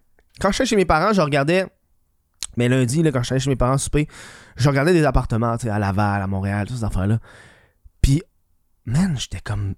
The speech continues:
comment que le monde fond, dude, en ce moment, là ? C'est rough. Moi, je suis dans un quatre et demi à six quatre-vingt-quinze. Je le répète, je le dis parce que pour moi, c'est, c'est un miracle, qu'est-ce que j'ai. Je me compte chanceux. Puis c'est pour ça que je vais m'accrocher à ça.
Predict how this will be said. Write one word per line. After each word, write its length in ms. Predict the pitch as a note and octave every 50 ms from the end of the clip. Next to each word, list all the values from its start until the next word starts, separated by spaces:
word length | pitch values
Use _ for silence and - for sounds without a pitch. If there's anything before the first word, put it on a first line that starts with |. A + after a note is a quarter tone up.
| _ -
comment 200 | - - F3 A3
que 80 | - -
le 60 | G2+
monde 180 | G2 G2 F#2+
fond, 200 | F2+ - - A3
dude, 280 | C4 G#3 C#3 E3 F#3+ F3+
en 100 | A2 G#2+
ce 120 | G#2+ -
moment, 180 | G#2 B2+ E3+ G3
là ? 100 | E3 E3
C'est 220 | - - B2+ A#2
rough. 380 | A#2 - - - B3 D4 - - - - - - - - - - - -
Moi, 100 | B3+ C4
je 0 |
suis 120 | G#3+ C#3+
dans 60 | C#3
un 60 | C3+
quatre 180 | C3 D#3+ D3+ -
et 60 | D3
demi 200 | D3+ F3 A3 A3
à 80 | C#3 -
six 160 | - - G#3
quatre-vingt-quinze. 720 | - E3 C3 C3 A#2+ A2 G#2 - B2+ C3+ C3 A2 G2+ - - _ _ _ _ _ _ _ _ _ _ _ - -
Je 120 | A#2 A#2
le 60 | B2 A#2+
répète, 280 | B2+ C3 - G3+ G#3+
je 80 | F3 C3
le 60 | A#2
dis 140 | B2 F#3 -
parce 160 | C#3+ A#2+ -
que 100 | C#3 C3
pour 180 | - - C3+ B2+
moi, 200 | B2+ C#3+ F3+ F#3
c'est, 300 | - D3 B2+ A#2 G#2 - - - - - - - - _ -
c'est 140 | - - C#3
un 40 |
miracle, 380 | C3+ D3 C#3+ B2 C3+ D#3+ E3+ D3
qu'est-ce 160 | - B2+ A2+ -
que 120 | B2 A2
j'ai. 220 | A2 C3 D3 C#3 _ _ _ _ _ _ _ _ _ _ _ _ _ _ _ _ _ _ _ _ - A#2+
Je 60 | A2+
me 100 | B2 B2
compte 200 | C3+ C#3+ C#3+ C3+
chanceux. 480 | - D3 C#3 B2+ B2 - G#3 B3+ D#4 - _ _ _ _ _ _ _ _ _ _ _ - -
Puis 80 | -
c'est 80 | - -
pour 100 | C#3 B2+
ça 60 | D#3
que 60 | E3+
je 40 | D3+
vais 80 | D3+ C3
m'accrocher 420 | A#2+ A#2+ - B2 A2+ - D#3 D3
à 80 | B2 G#2
ça. 200 | - - C3+